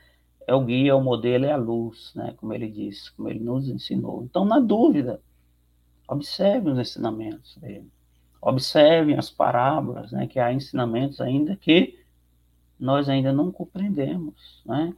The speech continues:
Aí Jesus veio naquela época, onde ainda havia uma cultura de muitos deuses, diz, "Olha, só existe um Deus. Esse Deus é bom, é misericordioso e é justo",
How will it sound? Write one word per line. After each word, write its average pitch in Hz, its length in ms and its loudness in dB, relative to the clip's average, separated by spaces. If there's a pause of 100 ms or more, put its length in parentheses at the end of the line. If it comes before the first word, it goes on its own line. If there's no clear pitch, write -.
(240)
Aí 151 160 -2
Jesus 165 480 2
veio 196 580 2
naquela 151 420 2
época, 175 540 -2 (1160)
onde 123 220 0
ainda 117 340 2
havia 117 240 0
uma 117 160 0
cultura 127 560 2
de 113 160 -4
muitos - 320 -8
deuses, 135 340 0
diz, 123 200 0
"Olha, 113 180 6
só 117 200 -4
existe 117 440 -4
um 269 60 4
Deus. - 500 -8 (840)
Esse 117 320 -8
Deus 117 340 -2
é 131 80 4
bom, 131 480 0 (760)
é - 80 -10
misericordioso 110 1200 -4 (340)
e 147 100 -10
é 202 100 -4
justo", 139 580 -4